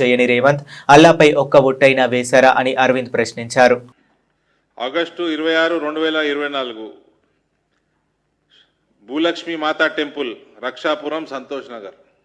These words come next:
Speaker 2: అక్టోబర్ పద్నాలుగు, రెండు వేల ఇరవై నాలుగు ముత్యాలమ్మ టెంపుల్, కుమారిగూడ,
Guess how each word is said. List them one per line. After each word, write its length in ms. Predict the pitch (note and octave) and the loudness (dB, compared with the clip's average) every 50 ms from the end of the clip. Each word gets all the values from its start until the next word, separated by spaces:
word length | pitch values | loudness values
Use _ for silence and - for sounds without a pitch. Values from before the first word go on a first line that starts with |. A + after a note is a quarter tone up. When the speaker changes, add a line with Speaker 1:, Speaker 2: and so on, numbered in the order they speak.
| _ _ _ _ _ _ _ _ _ _ _ _ _ _ _ _ _ _ _ _ _ _ - | _ _ _ _ _ _ _ _ _ _ _ _ _ _ _ _ _ _ _ _ _ _ -14
Speaker 2:
అక్టోబర్ 440 | A#2 - - - E3+ E3 E3 E3 D#3+ - | -14 -14 -6 -4 -2 -2 0 -2 -2 -4
పద్నాలుగు, 420 | D#3 D3 C#3 D#3 D#3+ D#3+ E3 D#3 D#3+ | -4 -6 -4 -4 -4 -4 -2 -4 -6
రెండు 180 | D#3 D3+ D#3 | -6 -4 -2
వేల 140 | D#3 D#3+ D#3 | -2 -2 0
ఇరవై 240 | D#3 D3 D3 D3+ D3 | -2 -2 -4 -4 -4
నాలుగు 360 | D3 C#3+ C3+ C3 B2 A2+ G#2+ G2 G2 _ _ G#2+ | -4 -4 -6 -6 -6 -10 -12 -16 -16 _ _ _
ముత్యాలమ్మ 800 | A#2 B2 B2 _ - D#3 D3+ D3+ D3+ D3+ D3+ D3+ D3 C#3 B2+ A#2+ - | -20 -20 -18 _ -6 -6 -4 -4 -4 -6 -4 -4 -4 -4 -4 -6 -8
టెంపుల్, 420 | C3+ C#3 C3+ - D3 D#3+ F3 F3 - - _ _ _ _ _ _ _ _ _ _ _ _ _ _ _ _ _ _ _ | -10 -12 -10 -10 -10 -10 -10 -10 -12 -16 _ _ _ _ _ _ _ _ _ _ _ _ _ _ _ _ _ _ _
కుమారిగూడ, 520 | C3+ C3+ D3 D3+ D3 D3+ C#3+ C#3+ D3+ D3+ | -8 -4 -4 -2 -2 -4 -4 -4 -4 -2